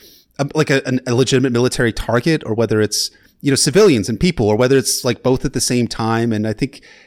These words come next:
it's, it's fascinating. I, I, I'm, I'm not gonna spoil what we're gonna talk about when we get to, you know, John's, John ten, you know, again, fifteen to sixteen months down the road. But, uh, it's, it's something I'm, I'm really curious about. I, I think, you know, y-, you could talk about the tactics here, but at the same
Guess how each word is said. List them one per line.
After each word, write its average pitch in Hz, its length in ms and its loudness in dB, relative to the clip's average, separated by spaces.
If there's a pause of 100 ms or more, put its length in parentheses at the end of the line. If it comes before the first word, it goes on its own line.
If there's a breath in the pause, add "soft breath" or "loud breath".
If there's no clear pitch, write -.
(180 loud breath)
it's, - 220 -2
it's - 200 -2
fascinating. 127 720 0
I, 113 80 -2
I, 127 200 -2 (420 loud breath)
I'm, 117 220 -4
I'm 107 160 -4
not 113 100 -4
gonna 104 100 -8
spoil 95 320 -6
what 95 160 -6
we're 104 80 -4
gonna 95 120 -6
talk 95 160 -14
about 98 160 -10
when 95 60 -10
we 98 60 -12
get 95 180 -14
to, 98 220 -12
you 92 80 -14
know, 101 160 -14 (680 soft breath)
John's, 98 500 -4
John 107 320 -4
ten, 92 420 -4
you 110 80 -8
know, 95 120 -10 (380)
again, 95 260 -8
fifteen 110 320 -4
to 101 60 -4
sixteen 120 320 -4
months 98 200 -6
down 107 200 -4
the 104 80 -6
road. 101 280 -2
But, 104 140 -4
uh, 107 120 0 (380 loud breath)
it's, 127 140 -4
it's 143 140 -4
something 156 260 2
I'm, 127 100 2
I'm 117 120 0
really 123 200 2
curious 110 280 -4
about. 110 120 -2
I, 127 180 0
I 143 40 0
think, 214 220 -6
you 170 60 0
know, 127 120 4
y-, - 100 -12 (240)
you 165 240 -8
could - 120 -2
talk 269 140 2
about 214 120 2
the - 80 -10
tactics - 800 -6 (100)
here, 143 440 0
but 143 100 -2
at 135 80 -4
the 139 80 -8
same 202 280 -2